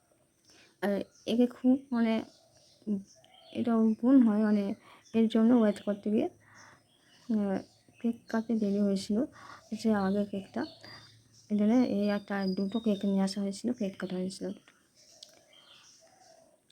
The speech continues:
ওর নাম তিন্নি, মানে তিন্নি বুনি, তিন্নি বুনি করে আর কি।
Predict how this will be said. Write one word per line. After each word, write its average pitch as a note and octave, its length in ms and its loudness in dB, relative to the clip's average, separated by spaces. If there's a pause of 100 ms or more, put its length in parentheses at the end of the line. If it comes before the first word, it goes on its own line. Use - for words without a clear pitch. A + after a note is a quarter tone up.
(2000)
ওর B3 240 2
নাম A#3 220 4
তিন্নি, A3 440 2
মানে A#3 220 2
তিন্নি A#3+ 340 6
বুনি, A#3+ 240 4
তিন্নি A3+ 240 4
বুনি A3 180 2
করে G#3 260 -4
আর G#3 120 -4
কি। G#3+ 140 -8